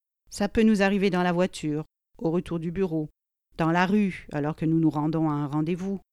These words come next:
en raccrochant le téléphone avant d'entreprendre une autre activité. Ça peut arriver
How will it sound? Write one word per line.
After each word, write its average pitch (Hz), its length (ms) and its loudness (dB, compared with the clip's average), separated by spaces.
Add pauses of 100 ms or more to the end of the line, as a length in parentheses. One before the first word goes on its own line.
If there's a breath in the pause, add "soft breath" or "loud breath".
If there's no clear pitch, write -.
(380)
en 175 140 2
raccrochant 175 480 0
le 185 60 4
téléphone 185 520 2
avant 160 220 2
d'entreprendre 160 580 0
une 151 120 0
autre 151 180 -4
activité. 151 560 -8
Ça 165 240 -4
peut 185 160 -2
arriver 190 380 0